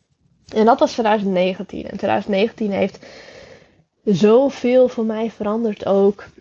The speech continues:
Ehm, dat ik echt dacht van, ja, dit is dus gewoon echt mogelijk. En het is gewoon heel makkelijk te bereiken ook.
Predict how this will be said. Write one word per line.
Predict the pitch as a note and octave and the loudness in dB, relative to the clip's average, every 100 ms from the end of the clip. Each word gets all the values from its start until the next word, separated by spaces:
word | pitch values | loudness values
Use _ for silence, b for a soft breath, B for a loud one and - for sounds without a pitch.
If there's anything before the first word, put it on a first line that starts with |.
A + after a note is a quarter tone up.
| _ | _
Ehm, | - G#3 F#3+ F#3+ G3+ - - | -12 -8 -6 -8 -10 -16 -6
dat | G3+ G3+ | -4 -4
ik | - | -2
echt | G3+ - | -2 0
dacht | F#3+ - | -2 -2
van, | G#3 G3 | -6 -4
ja, | G3 F3+ | -4 -2
dit | G3+ - - | -2 -4 0
is | C4+ C4+ | 2 2
dus | G#3+ - | -2 0
gewoon | G3+ G3 - | 0 0 0
echt | G3 - | -6 -4
mogelijk. | F#3+ F#3 F#3 F#3 F3+ | -2 0 0 -2 -4
En | - | -4
het | G3+ | -4
is | - A#3+ | -4 -4
gewoon | - G3+ G3 | -2 -2 -2
heel | E3+ A#3 A#3+ F#3+ E3+ E3+ | 2 4 4 0 -6 -6
makkelijk | F#3 B3 - C4 G#3 | -2 -4 -2 -2 -2
te | - | -4
bereiken | F#3 F#3 F#3 A3 - | -6 -4 0 -2 0
ook. | F3+ F#3 | 2 2